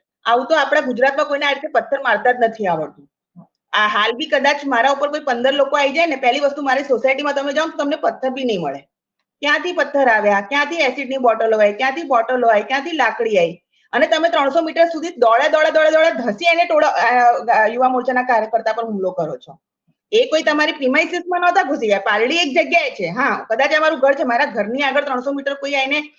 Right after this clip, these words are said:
શાંતિપૂર્ણ રીતે ધરણા પ્રદર્શન કર્યો હતો તો હું મારા ઘરમાંથી દોડીને મારવા ના જઈ શકું એ વ્યક્તિઓને.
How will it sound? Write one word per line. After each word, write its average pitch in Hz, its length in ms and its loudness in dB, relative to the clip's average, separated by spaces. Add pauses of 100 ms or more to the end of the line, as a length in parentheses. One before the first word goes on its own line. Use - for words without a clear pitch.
(180)
શાંતિપૂર્ણ 277 560 -2
રીતે 277 200 -2
ધરણા 247 300 -2
પ્રદર્શન 269 380 0
કર્યો 277 220 -2
હતો 277 120 -10
તો 285 80 -6
હું 262 140 -4
મારા 277 180 0
ઘરમાંથી 247 360 -2
દોડીને 240 360 0
મારવા 262 320 0
ના 381 140 0
જઈ 233 180 2
શકું 190 300 -8
એ 180 40 -8
વ્યક્તિઓને. 151 440 -12